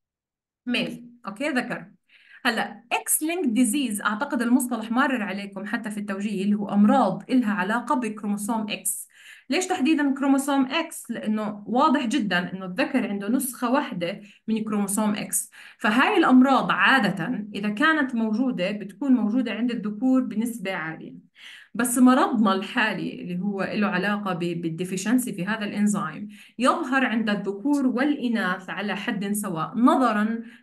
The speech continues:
للسنسيتيفيتي العالية لإله. وبالتالي الأسيدوزز هاي اللي بتصير، حتى لو كانت الأنثى حاملة للمرض، إحنا عادة بنشوف الإنفلونس أو بنشوف الإفكت، لأنه فعليا، آه،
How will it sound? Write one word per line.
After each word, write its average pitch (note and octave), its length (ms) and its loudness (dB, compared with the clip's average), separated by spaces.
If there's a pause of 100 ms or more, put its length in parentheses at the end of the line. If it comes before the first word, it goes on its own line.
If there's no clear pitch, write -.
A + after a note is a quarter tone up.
للسنسيتيفيتي A#3+ 880 0
العالية G#3 440 2
لإله. F3+ 300 -6
وبالتالي F3 460 -2
الأسيدوزز G#3 680 0
هاي G#3 180 0
اللي G#3 120 0
بتصير، F3+ 500 -8 (320)
حتى F4 440 2
لو G3+ 220 0
كانت A#3 440 4
الأنثى G#3 420 0
حاملة G#3+ 600 2
للمرض، G3 680 0
إحنا G#3 200 -6
عادة G#3+ 420 -2
بنشوف G3 640 -8 (380)
الإنفلونس A3 600 -4
أو G#3+ 140 -4
بنشوف G#3 400 -6
الإفكت، G#3+ 680 -4 (260)
لأنه G#3+ 200 0
فعليا، A3+ 800 -2
آه، - 40 -6